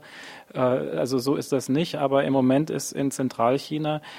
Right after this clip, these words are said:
ein sehr gutes Klima, um, äh, eine neue Firma aufzubauen, weil man, äh, dort, äh, Hochschulabsolventen bekommt, äh, die schon relativ gut sind und, ähm, äh, eine sehr gute,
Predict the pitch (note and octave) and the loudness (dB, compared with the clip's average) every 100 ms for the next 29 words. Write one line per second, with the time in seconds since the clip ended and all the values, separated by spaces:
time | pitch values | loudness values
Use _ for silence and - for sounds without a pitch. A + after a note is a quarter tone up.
0 | - C#3 B2 C3 C#3 D3 C#3+ - - C#3 | -10 -6 0 2 2 0 -2 -6 -2 2
1 | D3 C#3+ D3 C#3+ C3+ C#3 C#3 - C#3+ C3 | 4 4 4 4 2 2 0 0 2 2
2 | B2+ B2+ B2+ B2+ - C3+ B2+ C3 B2 - | 2 4 4 4 0 0 0 2 0 -2
3 | - C3 - B2 B2 B2 A#2+ A#2+ A#2+ B2 | -4 0 4 4 4 2 2 2 0 -2
4 | C#3+ C#3 C3+ - C3+ A#2+ - - D3 B2 | -4 -2 -4 -2 -2 -2 -8 -6 2 2
5 | A#2 C3+ - D3+ D3 C#3 - C3 C3 C3+ | 2 -2 -4 -2 -2 -2 -2 2 2 2
6 | - C#3 C3 - C3 C3 C3 - C3 B2 | -2 -2 -2 2 2 2 -2 -2 2 4
7 | B2 A#2+ B2+ B2 B2 D3 - C3+ - B2+ | 4 2 0 0 2 0 -4 -8 -4 -2
8 | A#2+ B2 B2+ - B2+ - C#3+ D3 - C#3+ | 0 2 2 -2 -6 -4 -4 -2 -2 -2
9 | D3 - - - - - D#3 C3 B2+ - | -4 -8 -16 -16 -18 -4 2 4 2 0
10 | - C3 B2+ B2+ C3+ - - F3 - F#3 | 4 6 6 4 2 -2 -4 -8 -12 -14
11 | F#3 D3+ C3+ B2 - C3+ B2+ C3+ C#3 B2+ | -4 2 4 4 4 2 2 2 6 8
12 | B2 B2 | 8 8